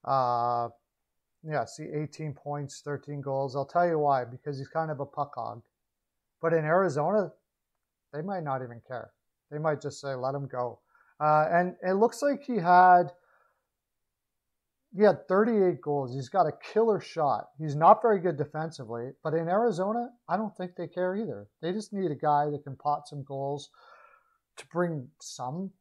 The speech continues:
fans in there. And I'm gonna say that he does pretty well this year, uh, for Arizona, 'cause he, he, oh, no pressure. Just go out there and try to score. Uh, I'll say he gets twenty some, twenty-five goals,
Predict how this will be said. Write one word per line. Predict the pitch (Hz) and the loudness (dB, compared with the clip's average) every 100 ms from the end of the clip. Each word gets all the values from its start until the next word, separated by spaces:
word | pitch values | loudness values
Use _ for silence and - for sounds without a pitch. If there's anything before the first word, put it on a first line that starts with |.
| - | -6
fans | 190 202 208 202 | -4 -4 -6 -6
in | 214 220 | -6 -6
there. | 220 175 - 175 | -8 -10 -10 -6
And | 165 156 151 151 | -4 -2 -4 -2
I'm | 185 | -2
gonna | 196 160 | 0 -4
say | - 151 | -4 -2
that | 147 135 | -2 -2
he | 131 | -4
does | 127 120 | -6 -10
pretty | - 113 | -12 -12
well | 110 107 | -8 -6
this | 101 131 - | -6 -10 -12
year, | 107 101 _ _ _ _ - | -14 -14 _ _ _ _ -6
uh, | 131 131 123 - | -2 0 -2 -6
for | 151 143 | -6 -2
Arizona, | 131 131 131 127 151 170 | -2 -2 -4 -4 -4 -4
'cause | 143 143 123 | -6 -8 -8
he, | 127 | -6
he, | 135 147 147 160 | -6 -4 -6 -4
oh, | 165 | 0
no | 180 170 190 | 0 6 4
pressure. | 190 - 139 135 151 143 139 _ _ | 4 0 0 0 -4 -6 -6 _ _
Just | - 160 - | -8 -8 -8
go | - 160 | 0 6
out | 165 165 | 6 6
there | 170 151 | 2 2
and | 147 | -2
try | - 135 | -2 -2
to | 139 | 0
score. | 143 - 113 110 117 - _ - - - | -4 -10 -10 -6 -6 -8 _ -20 -20 -12
Uh, | 131 127 127 | -2 0 6
I'll | 185 | 8
say | 220 220 202 | 6 4 2
he | |
gets | 160 - | 0 -6
twenty | - - 143 135 | -12 -12 -10 -10
some, | - 117 139 | -12 -16 -16
twenty-five | - 139 131 110 110 | -14 -12 -8 -8 -8
goals, | 95 - - | -12 -16 -18